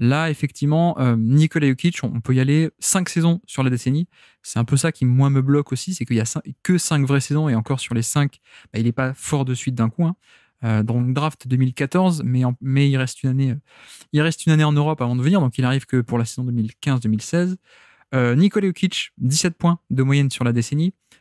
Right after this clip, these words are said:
cinq virgule cinq assists et vingt-neuf minutes de jeu en moyenne sur la décennie.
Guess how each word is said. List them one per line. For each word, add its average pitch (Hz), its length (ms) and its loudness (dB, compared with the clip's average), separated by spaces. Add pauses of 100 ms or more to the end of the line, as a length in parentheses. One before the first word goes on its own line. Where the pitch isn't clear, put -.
(120)
cinq 180 280 2
virgule 143 240 2
cinq 143 300 0
assists - 500 -4 (100)
et 131 160 4
vingt-neuf 165 800 2
minutes 131 440 0
de 120 140 2
jeu 156 300 2
en 120 140 -2
moyenne 165 380 2
sur - 200 -8
la 113 100 0
décennie. 120 380 -4